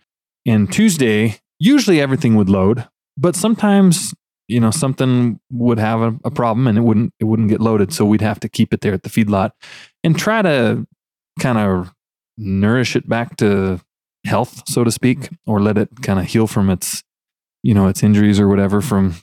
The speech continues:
from the other animals. And a lot of times, though, those animals wouldn't make it, and you'd come back, you know, maybe Wednesday and check, and it, it would have passed on into the, uh,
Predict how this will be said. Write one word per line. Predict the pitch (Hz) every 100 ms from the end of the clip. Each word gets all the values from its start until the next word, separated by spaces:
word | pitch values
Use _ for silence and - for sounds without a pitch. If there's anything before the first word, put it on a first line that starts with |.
| -
from | 107
the | 98
other | 95 95
animals. | 95 98 117 - _ _ _ _ _ _ _ -
And | 117 110 104 -
a |
lot | 131 135
of | 139
times, | 123 110 104
though, | 104
those | 101 101
animals | 101 98 92
wouldn't | 101 98 113
make | 98 -
it, | 104 -
and | 110 101
you'd | 98
come | - 98
back, | 95 90 - -
you | 107
know, | 92 90
maybe | 92 92
Wednesday | 92 95 95 92 98 92
and | 90
check, | - 101 98
and | 113 117
it, | -
it | 104 107
would | - 117
have | 113 - _ _ -
passed | 107 107 -
on | 110 110
into | 113 -
the, | 98 107 113
uh, | 113